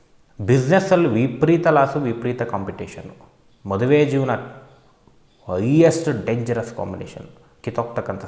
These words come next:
ಸಾಧ್ಯತೆ, ಅಥವಾ ಮೋಸ ಹೋಗ್ತಕ್ಕಂಥದ್ದು ಮದುವೆ ಆಗೋಕ್ಕೆ ಹೋಗಿ, ಅಥವಾ ಪಾರ್ಟ್ನರ್ ಕೈ ಕೊಡ್ತಕ್ಕಂಥದ್ದು ಲವ್ ಮಾಡಿದ್ರೆ. So ಆರೋಗ್ಯನೂ ಅಷ್ಟು ಚೆನ್ನಾಗಿಲ್ಲ, ಸ್ಕಿನ್ ಪ್ರಾಬ್ಲಮ್ಮು, ಶೀತ ಜಾಸ್ತಿ ಆಗ್ತಕ್ಕಂಥ ಟೈಮು ವೃಶ್ಚಿಕ. ನೆಕ್ಸ್ಟ್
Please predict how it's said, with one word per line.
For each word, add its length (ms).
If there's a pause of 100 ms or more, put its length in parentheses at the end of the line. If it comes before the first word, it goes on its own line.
ಸಾಧ್ಯತೆ, 380 (680)
ಅಥವಾ 180 (140)
ಮೋಸ 200 (160)
ಹೋಗ್ತಕ್ಕಂಥದ್ದು 680 (120)
ಮದುವೆ 280
ಆಗೋಕ್ಕೆ 280
ಹೋಗಿ, 180 (340)
ಅಥವಾ 160 (100)
ಪಾರ್ಟ್ನರ್ 360
ಕೈ 180
ಕೊಡ್ತಕ್ಕಂಥದ್ದು 640
ಲವ್ 180
ಮಾಡಿದ್ರೆ. 300 (1040)
So 40 (120)
ಆರೋಗ್ಯನೂ 440
ಅಷ್ಟು 220
ಚೆನ್ನಾಗಿಲ್ಲ, 400 (1600)
ಸ್ಕಿನ್ 320
ಪ್ರಾಬ್ಲಮ್ಮು, 440 (160)
ಶೀತ 240 (420)
ಜಾಸ್ತಿ 380
ಆಗ್ತಕ್ಕಂಥ 420 (120)
ಟೈಮು 300
ವೃಶ್ಚಿಕ. 460 (1400)
ನೆಕ್ಸ್ಟ್ 360